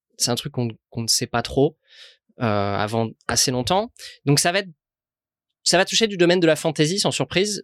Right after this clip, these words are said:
Euh, on est dans ce que je qualifierais de dark fantasy. C'est un truc qui devient de plus en plus utilisé, mais c'est pas, c'est pas un genre littéraire vraiment reconnu, j'imagine.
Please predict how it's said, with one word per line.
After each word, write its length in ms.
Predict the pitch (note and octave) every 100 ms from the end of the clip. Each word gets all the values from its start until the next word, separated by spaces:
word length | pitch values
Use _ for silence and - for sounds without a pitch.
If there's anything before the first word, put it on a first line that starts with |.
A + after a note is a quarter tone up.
| -
Euh, 160 | C3 B2+
on 160 | C3
est 120 | C#3
dans 180 | C3+ B2
ce 180 | A2+ -
que 500 | - - B2+ B2 A#2+
je 100 | A#2
qualifierais 400 | B2+ B2 C3 C#3
de 160 | B2 A2+
dark 240 | A#2+ -
fantasy. 500 | - A#2+ B2 C#3 F#3+ G3
C'est 160 | -
un 100 | A2
truc 200 | A2 -
qui 120 | - A2
devient 300 | A#2+ C3 B2+
de 60 |
plus 220 | A2+ - A2+
en 100 | A2+
plus 220 | B2+ -
utilisé, 400 | - A#2 A#2+ C#3
mais 100 | A#2
c'est 180 | - -
pas, 240 | A#2 A2 - - -
c'est 100 | -
pas 60 | A#2+
un 80 |
genre 380 | A2+ B2+ G2+ - -
littéraire 440 | A2+ A#2 A#2 B2
vraiment 280 | A2 A2+ A#2
reconnu, 400 | A2+ - A2 D3+
j'imagine. 480 | A#2 A2+ A2 C#3+